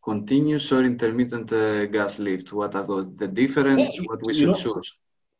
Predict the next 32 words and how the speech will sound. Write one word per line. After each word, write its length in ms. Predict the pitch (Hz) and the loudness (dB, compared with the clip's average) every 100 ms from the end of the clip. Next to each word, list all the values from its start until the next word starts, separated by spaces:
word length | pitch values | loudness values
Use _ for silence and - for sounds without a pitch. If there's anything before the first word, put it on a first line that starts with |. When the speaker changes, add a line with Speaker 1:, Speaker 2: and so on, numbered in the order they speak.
| - | -4
Speaker 2:
okay, 300 | 139 175 185 | 2 2 2
continuous. 680 | 165 175 285 320 277 - - | 4 4 6 8 6 6 0
We 260 | 170 277 285 | 6 6 8
all 300 | 220 262 262 | 8 8 4
want 360 | 170 202 214 | 4 2 2
continuous 580 | 156 139 160 123 95 - _ | -4 -4 -4 -4 -6 -14 _
because 320 | 127 208 226 | 4 4 4
continuous, 640 | 185 156 214 233 226 220 - - _ - | 0 -2 0 2 2 0 -8 -18 _ -2
for 120 | 156 | -2
sure, 380 | - 220 233 156 | 0 0 0 0
it 100 | 175 | -2
means 260 | 208 208 | 0 0
I'm 180 | 175 147 | 0 -2
producing. 720 | 143 143 185 185 185 185 185 - _ _ 135 | -4 -2 -2 0 0 2 0 -6 _ _ -4
Uh, 600 | 135 131 127 123 123 127 - _ | 2 2 4 2 0 -4 -6 _
you 120 | 143 | 2
know, 320 | 190 254 - - _ _ | 4 4 0 -14 _ _
when 180 | 156 202 | 0 6
I'm 260 | 254 202 - - _ _ _ | 6 4 -2 -16 _ _ _
conti-, 400 | 143 - - 135 | -4 -4 -6 -6
producing 460 | 131 143 190 214 175 | -6 -2 -2 0 -2
in 100 | 143 | -4
a 40 | |
continuous 540 | - 131 196 214 175 - | -4 -4 0 2 2 2
way, 320 | 175 190 185 - _ - | 4 4 2 -12 _ 0
then 240 | 156 196 | 2 2
it's 180 | 143 - | 0 -10
smooth. 340 | - 202 165 - | -2 2 2 2
I 80 | 127 | -2
don't 240 | 131 185 - | 0 0 2
have 180 | 185 180 | 0 2
surge. 540 | - 175 135 - | 4 4 4 -2